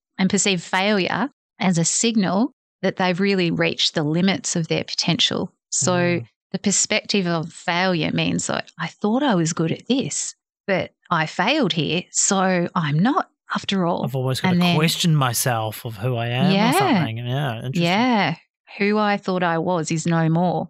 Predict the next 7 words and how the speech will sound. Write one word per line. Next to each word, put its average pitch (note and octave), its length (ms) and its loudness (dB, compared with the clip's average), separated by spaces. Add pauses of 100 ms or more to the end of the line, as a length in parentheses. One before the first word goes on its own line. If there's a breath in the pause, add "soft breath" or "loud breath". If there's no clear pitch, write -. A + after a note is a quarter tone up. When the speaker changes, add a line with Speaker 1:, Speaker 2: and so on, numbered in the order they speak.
Speaker 2:
Mm. C3+ 480 -2
Speaker 1:
So G#3 160 0
that's, C#4+ 340 -2
you A3+ 80 2
know, F#3 240 2 (200)
the F3 260 0
issue G3 380 2